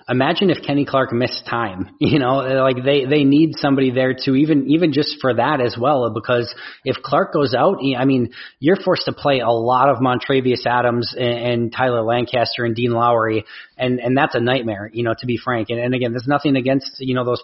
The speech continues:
players. I know they're, they're working hard and they're doing their best, but, uh, they, Green Bay just doesn't have a player, the, the likes of Kenny Clark, uh, that can fill in, in that role.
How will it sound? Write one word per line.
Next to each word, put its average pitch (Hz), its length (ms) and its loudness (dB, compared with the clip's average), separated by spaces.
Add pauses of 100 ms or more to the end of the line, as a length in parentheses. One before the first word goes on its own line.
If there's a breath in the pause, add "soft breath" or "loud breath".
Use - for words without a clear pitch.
players. 131 300 0
I 120 40 0
know 123 140 -2
they're, 123 220 0
they're 117 120 -2
working 120 280 -4
hard 135 240 0
and 127 100 0
they're 127 80 -2
doing 120 220 -4
their 117 100 -2
best, 120 380 -4
but, 117 180 0 (380 loud breath)
uh, 117 100 -2
they, 139 220 0
Green 139 260 0
Bay 156 100 2
just 139 200 -4
doesn't 127 200 -4
have 127 120 -2
a 120 80 -6
player, 123 400 -2
the, 117 260 -2
the 120 60 -4
likes 117 340 -4
of 120 100 -20
Kenny 123 280 -4
Clark, 120 320 -2 (360 loud breath)
uh, 123 60 -12
that 120 160 -2
can 135 140 -2
fill 139 240 0
in, 139 80 2
in 131 140 2
that 117 180 -2
role. 117 400 0